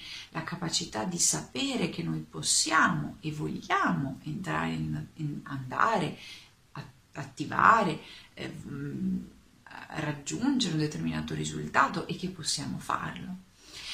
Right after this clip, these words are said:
E questo parte da un altro processo che è l'amarsi e l'accettarsi. Queste due ultime cose sono i tratti fondamentali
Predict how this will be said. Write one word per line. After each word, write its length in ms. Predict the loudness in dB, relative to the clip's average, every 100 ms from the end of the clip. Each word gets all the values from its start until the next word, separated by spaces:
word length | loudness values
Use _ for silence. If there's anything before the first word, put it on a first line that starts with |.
| -6
E 120 | -6 -4
questo 460 | 0 0 2 0
parte 640 | 2 4 4 0 -2 -2
da 120 | 2 2
un 180 | 4
altro 380 | 2 2 0 -4
processo 960 | -2 -4 -2 -2 0 0 2 2 0 -6
che 160 | -2
è 260 | 2 2 0 -6 -20 -20 -20 _ -20 _ _ _ _ -20 -20 _ _ _ _ _ _ -16
l'amarsi 840 | -12 -8 -6 -4 0 2 2 0 -6 -20 _ _ _ _ _ _
e 200 | -6 -4
l'accettarsi. 1120 | -6 -6 -6 -8 -6 -2 -2 0 0 0 -4 -8 -18 _ -14 -12 -12 -4
Queste 680 | 2 4 6 4 4 -2
due 300 | -2 0 0
ultime 680 | 0 0 -2 -4 -4 -2 -2
cose 560 | 2 2 2 0 2
sono 720 | 4 4 4 4 4 4 0 -4
i 160 | -8 -8
tratti 480 | -2 0 0 -2 -6
fondamentali 1300 | -2 -2 0 2 2 0 -2 -2 -2 -2 -2 -4 -6